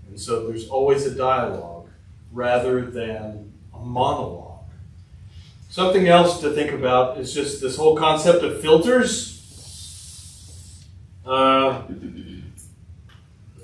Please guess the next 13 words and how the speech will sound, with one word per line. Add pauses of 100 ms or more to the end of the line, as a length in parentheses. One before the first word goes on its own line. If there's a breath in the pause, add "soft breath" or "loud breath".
(140)
yeah. (1040 loud breath)
It's, (260)
communication
is
always
filtered
through
the
lenses
of
the
people
involved.